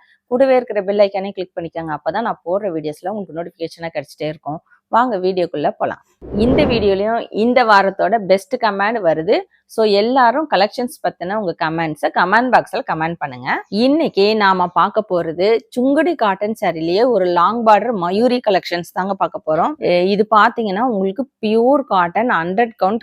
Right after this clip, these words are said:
காட்டன் சாரி. அ, சாரி பாத்தீங்கன்னா உங்களுக்கு பிளெயினா வரும். டபுள் சைடுமே கான்ட்ராஸ்ட் கலர் பார்டர். கீழே பாத்தீங்கன்னா பெரிய லாங் பார்டர், டென் இன்ச்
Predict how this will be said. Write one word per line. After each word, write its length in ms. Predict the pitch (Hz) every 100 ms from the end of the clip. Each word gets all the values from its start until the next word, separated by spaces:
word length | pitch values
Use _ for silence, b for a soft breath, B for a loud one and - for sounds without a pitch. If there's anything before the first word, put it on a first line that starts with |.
| _
காட்டன் 380 | 185 165 175 202
சாரி. 560 | - 165 156 202 330 -
அ, 140 | 190
சாரி 380 | 190 202 220 269
பாத்தீங்கன்னா 340 | 240 185 175 208
உங்களுக்கு 460 | 269 190 170 269 -
பிளெயினா 460 | 185 180 196 220
வரும். 380 | 196 165 196 370 _ _ _
டபுள் 360 | - 180 208 277
சைடுமே 380 | 294 208 175 240 285
கான்ட்ராஸ்ட் 460 | 190 185 208 254 -
கலர் 280 | 196 190 214
பார்டர். 360 | 170 160 156 277
கீழே 280 | 247 277
பாத்தீங்கன்னா 520 | 277 196 175 170 180 277
பெரிய 360 | 247 190 214
லாங் 400 | 226 180 175 220
பார்டர், 280 | 196 165 151
டென் 320 | - 208 233
இன்ச் 260 | 240 240